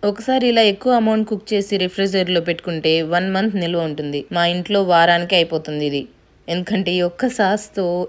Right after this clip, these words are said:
ఎన్నో variety recipes చేసుకోవచ్చు. అవన్నీ మీరు నా upcoming వీడియోస్లో చూడొచ్చు. చలో మరి దీనికి కావాల్సిన పదార్థాలు చూసేద్దాం. రెండు బిర్యానీ ఆకులు, ఒక టేబుల్ స్పూన్ oregano flakes,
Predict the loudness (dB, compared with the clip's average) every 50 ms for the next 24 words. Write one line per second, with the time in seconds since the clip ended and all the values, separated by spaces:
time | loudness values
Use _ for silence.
0 | -4 -4 -4 -2 0 0 0 0 0 0 0 0 -2 -2 -2 -2 -2 -4 -6 -6
1 | -6 -8 -8 -6 -6 -6 -8 -8 -6 -6 -4 -4 -4 -6 -8 -8 -10 -8 -6 -6
2 | -4 -2 0 0 0 0 0 0 0 0 0 0 0 -2 -6 -4 -4 -2 -2 -2
3 | -6 -8 -8 -8 -6 -4 -4 -4 -4 -4 -4 -4 -4 -4 -4 -6 -6 -4 -4 -6
4 | -6 -8 -10 -10 -10 -10 -12 -14 _ _ -18 -4 -2 0 0 0 0 0 -2 -4
5 | -4 -4 -4 -6 -6 -2 0 0 2 2 0 -2 -4 -4 -2 -2 -2 -2 -2 -2
6 | -4 -6 -6 -8 -12 -10 -10 -10 -10 -8 -12 -14 -14 -18 _ _ _ _ -6 -4
7 | -4 -2 -2 -2 -2 -2 0 0 0 0 -2 -2 -4 -4 -6 -8 -8 -10 -10 -8
8 | -6 -6 -6 -8 -10 -8 _ -8 -6 -6 -6 -4 -4 -4 -2 -2 -4 -4 -6 -8
9 | -10 -10 -10 -8 -8 -10 -10 -10 -8 -6 -6 -4 -4 -6 -6 -6 -8 -10 -10 -8
10 | -6 -4 -4 -4 -4 -8 -12 -16